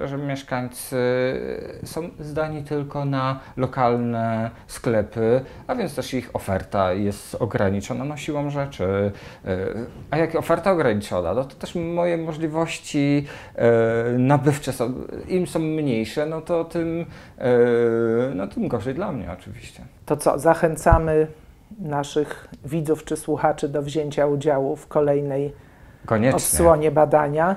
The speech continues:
Speaker 1: Koniecznie. Ja zakładam, że każdy, kto posłucha,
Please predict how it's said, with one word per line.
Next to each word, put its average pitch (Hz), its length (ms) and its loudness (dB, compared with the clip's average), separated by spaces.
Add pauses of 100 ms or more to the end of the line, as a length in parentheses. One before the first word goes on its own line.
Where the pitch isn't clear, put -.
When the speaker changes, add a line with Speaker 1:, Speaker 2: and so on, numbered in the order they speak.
Speaker 1:
Koniecznie. 110 720 2 (280)
Ja 98 140 4
zakładam, 107 640 6
że 101 140 -2
każdy, 113 480 2
kto - 160 -4
posłucha, 92 880 -2